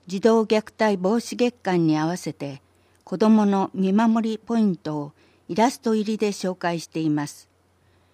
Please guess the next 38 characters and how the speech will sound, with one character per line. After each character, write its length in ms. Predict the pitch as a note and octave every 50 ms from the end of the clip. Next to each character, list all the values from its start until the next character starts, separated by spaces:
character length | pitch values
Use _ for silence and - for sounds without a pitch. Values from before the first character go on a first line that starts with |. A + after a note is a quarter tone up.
| _ _
こ 120 | - - G#3+
の 160 | A3 B3 B3+
イ 100 | B3 B3
ラ 140 | A#3 A3+ A#3
ス 140 | - -
ト 160 | _ G#3 G3 F#3+
は、 240 | F#3 F3+ F3+ F3 _ _ _ _ _ _ _ _ _ _
絵 160 | _ - B3+ C4
が 180 | B3+ A#3+ G3+
得 320 | - - F3+ E3+ - A#3+ B3
意 80 | A3+ G3+
な 220 | F3+ D#3+ C#3+ D3 - _
東 220 | B3 B3+ B3 A3+
区 100 | - F3
の 140 | E3+ E3 D3+
子 140 | - - E3+
育 280 | - - G#3+ A#3+ A3+
て 180 | A3 - A3 A3
支 180 | - - A#3
援 180 | A#3+ A3+ F3+ E3
担 240 | - - F3 E3+ E3+
当 240 | - - F3 F3 E3+
の 160 | E3 D#3+ D#3
課 160 | - E3+ D#3+
長 320 | - - F#3 F3+ F3 E3+
が 240 | D3+ D#3+ D#3+ E3+ - _ _ _ _ _ _ _ _
自 260 | G#3 A3+ G#3+ G#3 G3+
ら 220 | - F#3+ E3+ D#3+ D#3+
描 180 | - - A#3
い 40 | G#3
て 140 | - - D3+
く 100 | - D#3
れ 100 | C#3 D3
ま 160 | C#3+ C3 C3
し 100 | - -
た。 220 | _ - - - _ _ _ _ _ _ _ _ _ _ _ _ _ _ _ _ _ _ _ _ _ _ _ _ _ _
毎 280 | - G#3 A3 A3 G3+ F#3+
朝、 400 | F3+ - - - D#3+ D#3 D3+